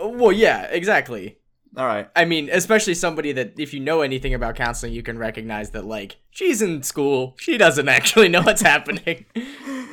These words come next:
Speaker 1: And
Speaker 2: Yeah.
Speaker 1: I think that they did an okay job with that. I wonder if Kathy Buchanan has any history with either, like, being in counseling or going to it, 'cause she seems to have got a pretty,
Speaker 2: Yeah,
Speaker 1: like,
Speaker 2: well, she has foster
Speaker 1: pretty
Speaker 2: children.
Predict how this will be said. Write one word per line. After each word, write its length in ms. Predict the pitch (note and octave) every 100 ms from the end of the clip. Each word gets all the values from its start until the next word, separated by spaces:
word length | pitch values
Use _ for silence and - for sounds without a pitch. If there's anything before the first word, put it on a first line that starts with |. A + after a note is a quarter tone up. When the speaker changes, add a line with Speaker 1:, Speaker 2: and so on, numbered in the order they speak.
| -
Speaker 1:
And 120 | A3
Speaker 2:
Yeah. 80 | A3
Speaker 1:
I 20 |
think 160 | A3 G#3
that 140 | F#3
they 80 | D#3+
did 160 | D3+ C3+
an 100 | A#2+
okay 380 | A#2+ A2 G2
job 260 | G2 - -
with 80 | -
that. 180 | - A2+
I 100 | G3+
wonder 320 | D4 F#4+ B3+
if 100 | F#3
Kathy 320 | F#3 E3 D#3+
Buchanan 520 | B2+ A#2+ C3+ C3 A#2+
has 200 | A#2+ A2+
any 160 | A#2 A2+
history 460 | A#2 A#2 - A2+ A2+
with 180 | A2+ -
either, 280 | B2+ A#2+ A#2+
like, 280 | A2+ A2 -
being 280 | C3+ C3
in 180 | B2 B2
counseling 480 | B2 A2 A2 A#2+ A2
or 80 | G2
going 320 | A2 A2 A2
to 120 | A2 G#2+
it, 80 | -
'cause 160 | B2+
she 80 | C#3
seems 260 | - A3 G3
to 60 |
have 120 | A#2
got 140 | B2 A2
a 40 |
pretty, 680 | - - B2+ A#2+ A2 G2+ - _ _ _
Speaker 2:
Yeah, 300 | E3 E3+ B2
Speaker 1:
like, 100 | - -
Speaker 2:
well, 240 | D#3+ D3+
she 160 | D3+ G3+
has 160 | F3
foster 180 | - D3+ D3+
Speaker 1:
pretty 120 | C3
Speaker 2:
children. 320 | G#2+ G2+